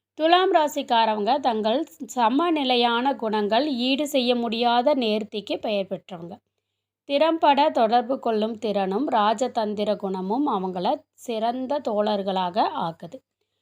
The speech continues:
அவங்களோட நேர்த்தியான மற்றும் வசீகரமான நடத்தை அவங்களோட வசீகரத்தை அதிகரிக்குது. துலாம் ராசிக்காரவங்க தோற்றத்தை விட நடத்தையில கவர்ச்சிகரமானவங்களாக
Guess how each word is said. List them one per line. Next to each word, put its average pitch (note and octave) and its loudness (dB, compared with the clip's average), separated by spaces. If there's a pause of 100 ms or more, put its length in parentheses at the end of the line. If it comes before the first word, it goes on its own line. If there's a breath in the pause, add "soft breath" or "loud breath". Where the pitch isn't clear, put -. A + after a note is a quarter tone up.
(220)
அவங்களோட D4+ 6 (100)
நேர்த்தியான B3+ 2
மற்றும் B3 0 (160)
வசீகரமான A#3 0
நடத்தை G3+ -2
அவங்களோட F#3+ -4 (100)
வசீகரத்தை G3+ -6
அதிகரிக்குது. F3+ -10 (680)
துலாம் B3+ 2
ராசிக்காரவங்க G#3 -4
தோற்றத்தை G#3+ -4
விட F#3+ -6
நடத்தையில G3+ -6 (100)
கவர்ச்சிகரமானவங்களாக F#3+ -6